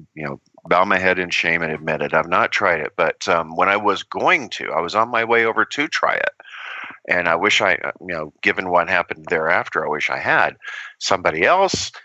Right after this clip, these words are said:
uh, in the traveling party had gone over there to have lunch, and they said, "No, don't do it." So, yeah, that, that kind of like, "Oh, really? That's not anything that I've heard, but if that's what you think, well, okay."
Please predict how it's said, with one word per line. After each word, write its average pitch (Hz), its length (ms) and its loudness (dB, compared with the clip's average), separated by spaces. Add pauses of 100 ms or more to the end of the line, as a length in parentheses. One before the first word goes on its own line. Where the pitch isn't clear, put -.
(280)
uh, 92 300 0
in 101 140 -2
the 90 60 -4
traveling 90 420 0
party 90 340 0
had 82 300 -2
gone 92 240 4
over 85 160 0
there 85 260 -2
to 82 100 -2
have 78 280 -2
lunch, 82 280 0
and 82 120 -6
they 82 80 4
said, 82 320 0
"No, 85 180 2
don't 82 240 0
do 76 120 0
it." 65 100 0 (560)
So, 71 440 -2 (600)
yeah, 73 260 0
that, 90 220 4 (380)
that 165 240 2 (160)
kind 160 200 2
of 139 160 2
like, 117 320 0
"Oh, 190 400 -4
really? 196 460 -2 (440)
That's - 380 -2
not 139 240 2
anything 165 420 -2
that 151 120 4
I've 131 140 2
heard, 175 260 0
but 160 100 0
if 160 100 -4
that's 113 220 0
what - 200 -2
you 95 40 0
think, 120 480 -2
well, 98 140 0
okay." 123 580 0